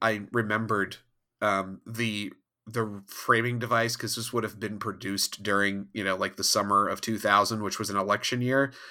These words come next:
when George W. Bush, who was governor of Texas, and it was a big deal because he was overseeing so many executions. That was the very special episode line. That's why I think why it was in,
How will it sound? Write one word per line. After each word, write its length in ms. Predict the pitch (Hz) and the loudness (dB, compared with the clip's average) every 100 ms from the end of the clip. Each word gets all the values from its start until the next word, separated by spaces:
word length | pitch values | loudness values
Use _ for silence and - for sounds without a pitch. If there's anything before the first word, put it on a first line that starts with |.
| - - | -20 -6
when 320 | 123 107 104 | 0 0 0
George 280 | 98 107 95 | 2 2 2
W. 260 | 110 101 101 | 0 0 0
Bush, 280 | 101 104 - - _ _ - | 0 -2 -4 -8 _ _ -8
who 100 | 107 | -4
was 160 | 95 | -2
governor 340 | - 104 101 101 | 2 2 4 0
of 100 | 98 | 2
Texas, 520 | 104 - 117 101 - | -2 2 2 4 2
and 80 | 107 | 2
it 60 | 104 | -2
was 100 | 98 | -4
a 60 | |
big 320 | 85 101 90 | -4 -6 -6
deal 340 | 85 95 98 98 | -6 0 2 0
because 260 | 98 101 | -2 -6
he 60 | 104 | -4
was 80 | 95 | -2
overseeing 400 | 98 98 101 92 | -2 0 -2 -2
so 120 | 104 | -4
many 160 | 98 95 | -4 -6
executions. 880 | 95 95 - 101 - 123 127 - - - - _ - | -6 -10 -10 -10 -8 -6 -4 -6 -8 -20 -20 _ 0
That 280 | 131 143 156 | 6 6 8
was 240 | 160 139 | 6 6
the 100 | 127 | 0
very 260 | 131 143 139 | 4 6 6
special 440 | - 139 131 135 | 6 4 4 2
episode 520 | 113 120 120 123 110 98 | 0 0 0 0 0 -4
line. 440 | 98 98 90 - | -4 -2 -4 -6
That's 200 | 107 104 | -4 -2
why 120 | 123 123 | 2 2
I 40 | |
think 220 | 120 127 - | 2 -2 -2
why 360 | 104 104 113 | 2 6 6
it 120 | 117 | 4
was 220 | 110 110 - | 0 -4 -4
in, 460 | 127 120 117 110 | -4 -4 -4 -6